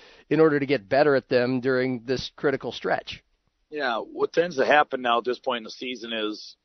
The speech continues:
Speaker 2: with such in-depth scouting, um, it's just hard to score on each other. So, so many more games are coming down to one or two possessions. You've seen a lot of games in the, in the high forties or low fifties.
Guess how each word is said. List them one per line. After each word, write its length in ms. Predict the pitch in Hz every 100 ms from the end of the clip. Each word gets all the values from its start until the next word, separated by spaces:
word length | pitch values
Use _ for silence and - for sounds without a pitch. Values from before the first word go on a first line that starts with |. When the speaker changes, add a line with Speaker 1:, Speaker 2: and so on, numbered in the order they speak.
| -
Speaker 2:
with 160 | 123
such 320 | - 131 113 123
in-depth 380 | 117 113 110
scouting, 600 | - - 113 120 107 104 - _ _ _ _ _ _
um, 220 | - 104 104
it's 100 | -
just 160 | 131
hard 200 | 127 117
to 60 | 104
score 280 | - 123 123
on 80 |
each 160 | 127 127
other. 240 | 127 135
So, 140 | 131 139
so 200 | - 123
many 140 | 123
more 200 | 113 117
games 360 | 107 113 120 113
are 80 | -
coming 220 | 120 113
down 180 | 113 110
to 60 |
one 180 | 107 113
or 60 | -
two 140 | 135
possessions. 640 | - 107 117 117 127 123 117
You've 140 | 113
seen 200 | - 123
a 60 | 113
lot 180 | 117 117
of 60 |
games 360 | 113 110 117 117
in 100 | 113
the, 720 | 107 98 _ _ _ _ -
in 60 | 131
the 100 | 123
high 200 | 131 131
forties 460 | - 135 135 127 120
or 60 |
low 220 | 117 123
fifties. 720 | - 143 135 127 107 107 -